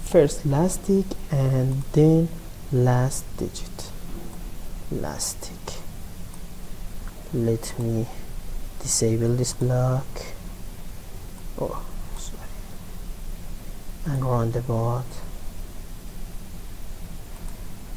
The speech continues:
Doesn't allow us without this. As you see here, the last tick print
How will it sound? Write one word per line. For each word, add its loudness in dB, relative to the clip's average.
Doesn't 2
allow 4
us 0
without 0
this. -2
As 4
you 6
see 4
here, 4
the 2
last 4
tick 2
print 2